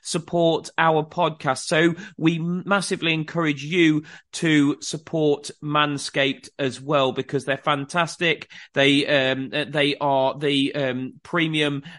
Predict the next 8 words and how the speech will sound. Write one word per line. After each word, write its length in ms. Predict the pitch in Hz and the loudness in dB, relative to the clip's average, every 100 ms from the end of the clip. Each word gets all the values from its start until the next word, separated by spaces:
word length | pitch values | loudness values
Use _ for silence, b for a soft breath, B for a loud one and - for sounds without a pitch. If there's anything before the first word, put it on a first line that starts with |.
| B | B
uh, 300 | 135 131 131 - - _ 139 - | 0 2 0 -4 -20 _ -18 -6
uh, 220 | 147 135 | -4 -2
men's 400 | 151 147 147 143 | 0 2 2 0
below 300 | - 143 147 | -2 2 2
the 80 | 139 | 2
waist 340 | 135 127 127 - | 0 -2 -4 -2
grooming, 560 | 151 151 143 143 135 - | 0 2 0 -2 -4 -6
uh, 420 | 139 131 123 123 | -2 0 2 0